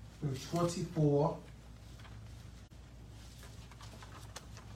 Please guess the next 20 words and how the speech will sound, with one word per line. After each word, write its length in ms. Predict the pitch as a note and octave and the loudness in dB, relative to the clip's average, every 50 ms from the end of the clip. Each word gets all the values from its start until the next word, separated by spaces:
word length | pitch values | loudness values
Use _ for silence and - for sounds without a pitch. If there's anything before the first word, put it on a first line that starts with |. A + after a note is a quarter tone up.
| - - - - - - - - - - - - - - - - C#3+ | -12 -12 -10 -12 -12 -10 -10 -12 -12 -10 -12 -12 -12 -12 -8 0 4
We 120 | D3 D#3+ | 6 8
go 260 | D3+ D#3+ E3+ E3+ E3+ | 10 12 12 12 12
from 360 | E3+ E3+ - E3+ E3 D#3 D3+ D3+ | 12 12 12 10 10 12 12 10
walking 400 | C#3+ D#3 D#3 E3+ F3 F3 E3 D#3 | 12 12 12 12 12 12 10 10
in 180 | D3+ C#3+ C#3 D3 | 10 10 12 12
unity 580 | D#3 E3+ F3+ F3+ F3+ - - F#3+ F#3+ G3 G3+ - - - - - - - - - - - - | 12 12 12 12 10 10 10 10 10 8 6 4 -2 -8 -12 -14 -14 -14 -14 -14 -12 -6 -2
in 120 | D3 C3+ C3 | 0 2 2
the 60 | A#2 | 6
first 560 | - D#3+ D#3+ E3 D#3+ - - - - - - - - - - - - - | 8 10 10 10 10 8 4 2 0 -2 -4 -8 -12 -12 -14 -14 -12 -8
sixteen 580 | - - - F3 D#3+ - - E3 E3 D#3+ D#3 | -4 0 2 4 4 4 8 8 10 10 10
verses 360 | D3+ D3+ D3+ D3+ D3+ - D3 C#3+ | 12 12 10 10 10 8 8 8
of 160 | D3 C#3+ D3 | 8 8 8
this 180 | D3 C3+ - | 6 4 4
chapter 500 | - D#3+ D#3 D3 D3 - - D#3 D3+ D#3 - - - - - - - - - - - - - - - - - - - - | 6 8 8 10 8 8 6 6 6 6 6 2 -2 -10 -12 -12 -12 -12 -12 -12 -12 -12 -12 -12 -14 -14 -12 -8 -2 4
to 80 | - E3+ E3 D#3+ D#3 D#3 D#3 D3+ D3+ C#3+ | 10 12 12 12 12 12 12 12 12 12
living 340 | C#3 D3 D#3+ D#3+ D3+ D3+ D3 C#3+ | 12 12 12 12 12 12 12 12
that 180 | D3 C#3+ C#3 | 10 10 10
out 420 | C#3+ D3 C#3+ D3 D3 - - - - - - - - - - - - | 10 12 12 10 10 8 4 -2 -8 -10 -10 -12 -12 -12 -8 2 8
by 480 | C#3+ C#3 C#3 C#3 C3+ C3+ C3+ C3+ C3 A2 - - - - - - A#2+ | 10 10 12 12 10 10 8 6 4 2 -2 -8 -12 -10 -4 2 6
walking 600 | C3 C3+ C#3 C#3+ C#3 D3 D3 C#3+ C#3 C#3 C3+ | 8 10 10 10 8 6 6 6 6 4 2